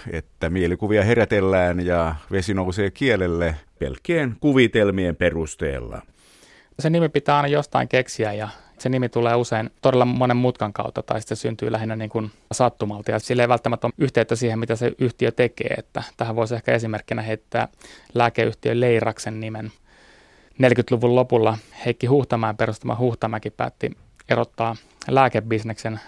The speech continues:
Speaker 2: omaksi yhtiökseen ja kun nimi piti keksiä, niin pohtivat sitten nimeä ja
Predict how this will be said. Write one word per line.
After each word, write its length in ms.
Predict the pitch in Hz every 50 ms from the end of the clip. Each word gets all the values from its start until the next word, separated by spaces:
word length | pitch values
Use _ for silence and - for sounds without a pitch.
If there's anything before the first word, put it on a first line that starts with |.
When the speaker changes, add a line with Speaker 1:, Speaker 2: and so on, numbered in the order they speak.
| - -
Speaker 2:
omaksi 380 | 127 123 120 117 - - 127
yhtiökseen 680 | 127 131 131 127 - - 120 113 110 - - - - - -
ja 120 | 139 - - _ _ _ _ _ _ _ - - _ - - - - _ _ _ _
kun 120 | - - 117
nimi 200 | 135 151 151 131
piti 200 | 135 123 - -
keksiä, 460 | - 139 131 - - - 123 113 110
niin 280 | 110 110 110 110 - - - - 135 135 - _ -
pohtivat 380 | 131 127 120 - - 117 113
sitten 280 | - 123 120 - 123 123
nimeä 360 | 135 143 143 135 123 117 113
ja 160 | 110 113 113